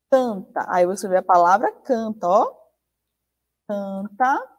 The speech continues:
pela manhã.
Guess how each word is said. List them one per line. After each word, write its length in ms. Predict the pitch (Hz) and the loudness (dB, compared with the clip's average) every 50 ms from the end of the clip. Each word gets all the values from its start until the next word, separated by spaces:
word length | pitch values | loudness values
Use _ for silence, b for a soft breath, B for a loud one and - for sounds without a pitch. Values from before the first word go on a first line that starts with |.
| _ _ _ _ _ _ _ _ _ _ _ _ _ _ _ _ _ _ _ _ _ _ _ _ _ | _ _ _ _ _ _ _ _ _ _ _ _ _ _ _ _ _ _ _ _ _ _ _ _ _
pela 640 | 220 214 214 214 214 220 226 233 240 254 277 320 453 571 - _ _ _ _ _ _ _ _ _ _ _ _ _ _ _ _ _ _ _ | 0 0 2 2 2 2 2 0 0 2 0 0 -2 -6 -12 _ _ _ _ _ _ _ _ _ _ _ _ _ _ _ _ _ _ _
manhã. 680 | 196 202 208 202 208 233 294 370 359 247 175 147 - | -10 -8 -6 -6 -6 -6 -6 -6 -6 -6 -8 -8 -12